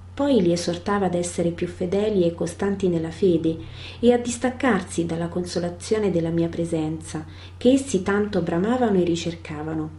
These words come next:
Restavano molto consolati ed animati per le parole della mia diletta madre. Perciò, quando veniva a loro il desiderio di vedermi ed ascoltarmi, andavano da lei per essere consolati.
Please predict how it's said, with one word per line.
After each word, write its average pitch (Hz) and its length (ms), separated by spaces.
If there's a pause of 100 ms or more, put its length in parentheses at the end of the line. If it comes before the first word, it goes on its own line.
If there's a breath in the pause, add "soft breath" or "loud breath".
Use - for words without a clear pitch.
(1300 loud breath)
Restavano 180 600
molto 214 340
consolati 196 640
ed 175 80
animati 170 600
per 175 200
le 175 120
parole 180 420
della 165 220
mia 185 260
diletta 175 440
madre. 165 600 (640 loud breath)
Perciò, 180 540
quando 269 340
veniva 170 400
a 160 100
loro 190 280
il 160 120
desiderio 175 520
di 165 100
vedermi 175 560
ed 165 80
ascoltarmi, 170 880 (100)
andavano 269 500
da 202 140
lei 160 360
per 196 140
essere 196 380
consolati. 170 840